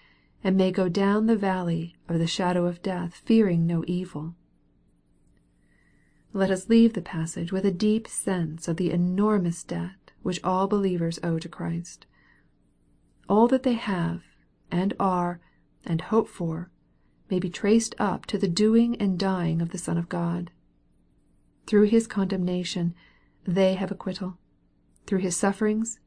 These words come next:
peace. Through his shame, glory. Through his death, life. Their sins were imputed to him.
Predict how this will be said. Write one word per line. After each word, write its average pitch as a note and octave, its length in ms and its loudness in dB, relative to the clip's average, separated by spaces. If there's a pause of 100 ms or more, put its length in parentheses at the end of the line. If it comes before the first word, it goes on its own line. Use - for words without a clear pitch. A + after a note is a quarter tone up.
(220)
peace. F3 460 -6 (800)
Through G#3+ 140 4
his B3 140 2
shame, F3 540 2 (360)
glory. F3 520 -4 (720)
Through F3+ 140 -4
his E3+ 180 -4
death, G3+ 440 0 (380)
life. E3 480 -6 (1120)
Their G#3+ 240 6
sins G3 300 2
were F3+ 80 -2
imputed F3 600 -2
to F3 100 -6
him. D#3+ 420 -4